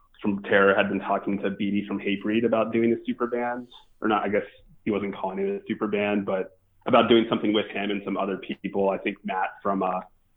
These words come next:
you know, that was an A F, and Madball was also kind of in the mix on that. And I don't know how, but I somehow,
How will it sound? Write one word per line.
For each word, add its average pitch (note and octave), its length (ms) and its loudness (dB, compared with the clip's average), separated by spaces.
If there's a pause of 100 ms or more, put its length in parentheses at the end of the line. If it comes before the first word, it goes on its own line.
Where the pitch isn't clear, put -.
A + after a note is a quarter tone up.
(320)
you G#2 120 0
know, G2 60 4
that F#2+ 100 6
was F#2+ 120 -2
an G2 180 -4
A F#2+ 140 0
F, F#2+ 200 2 (360)
and F#2+ 420 -4 (200)
Madball F#2+ 720 2
was G2 100 2
also G2 480 0
kind G2 160 -4
of G2 100 0
in G2+ 120 0
the G2 60 -2
mix G2+ 220 -2 (140)
on G2+ 80 -2
that. G#2 260 0
And F#2+ 260 -4 (680)
I A2 80 2
don't B2 160 4
know A2 180 2
how, G2 540 0
but G2 240 -2
I G#2 140 -4
somehow, G2 680 2